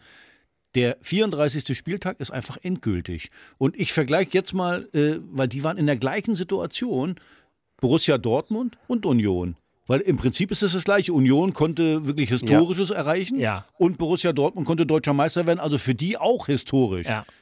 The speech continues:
Speaker 1: Nur es gibt einen Unterschied zwischen, äh, den beiden, wie die an, an das Spiel rangegangen sind, beziehungsweise wie sie gespielt haben. Union hat's wieder so gemacht, was sie total stark gemacht hat in dieser Saison.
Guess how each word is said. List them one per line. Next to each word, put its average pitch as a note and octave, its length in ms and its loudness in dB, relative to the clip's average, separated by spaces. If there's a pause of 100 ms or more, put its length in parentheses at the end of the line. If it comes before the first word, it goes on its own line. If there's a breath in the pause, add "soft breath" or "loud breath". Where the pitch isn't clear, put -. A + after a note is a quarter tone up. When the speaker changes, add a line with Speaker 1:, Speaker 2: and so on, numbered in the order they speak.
(140)
Speaker 1:
Nur E3 360 4 (480)
es - 140 -4
gibt - 220 -8
einen D#3 160 0
Unterschied F3+ 440 -2
zwischen, B2+ 360 -2
äh, C3+ 140 -2
den A#2+ 180 0
beiden, C3+ 260 0
wie C#3 80 0
die D#3 240 0
an, D3 140 -4
an D3 100 -2
das C#3 100 0
Spiel C3 180 -2
rangegangen C3+ 440 0
sind, A2 60 0
beziehungsweise C3+ 500 0
wie C#3+ 80 -2
sie C3+ 100 -2
gespielt F#3 340 0
haben. G#2 80 -2 (200 loud breath)
Union D#3 560 4 (220 soft breath)
hat's C3 200 -2
wieder E3+ 220 2
so D#3+ 160 0
gemacht, F#3 320 -2
was D#3 160 -4
sie D3+ 120 -4
total C#3 500 -4
stark B2 340 -4
gemacht G#2 340 -4
hat A#2+ 120 -4
in A#2 100 0
dieser A#2 160 0
Saison. F#2+ 400 -4